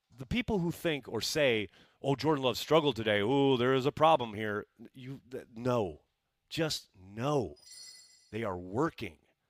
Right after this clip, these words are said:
They're breaking stuff in the lab. Stuff is burning and, like, s-, uh, Bunsen burners exploding, and they're like, "Oh, we gotta put that out and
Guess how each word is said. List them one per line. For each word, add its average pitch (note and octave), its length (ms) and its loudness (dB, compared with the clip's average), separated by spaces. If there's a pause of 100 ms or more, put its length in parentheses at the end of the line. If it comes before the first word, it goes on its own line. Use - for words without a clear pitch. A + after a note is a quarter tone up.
(220)
They're E2+ 80 -18
breaking E3 420 0
stuff E3 320 0
in D#3 60 -8
the D3 80 -4
lab. G2 480 -4
Stuff E3+ 260 -2
is D#3+ 80 -6
burning E3+ 480 2
and, C3+ 260 -8
like, A#2+ 120 -8
s-, G#2+ 120 -12
uh, A#2 300 -8
Bunsen D#3+ 360 -2
burners E3+ 260 -2
exploding, E3+ 580 2
and C#3 80 -4
they're C3 60 -4
like, C#3+ 100 0
"Oh, D#3 40 -2
we D#3 60 -6
gotta B2 140 -6
put - 200 -12
that C3+ 140 0
out D#3 220 2
and G#2 160 -20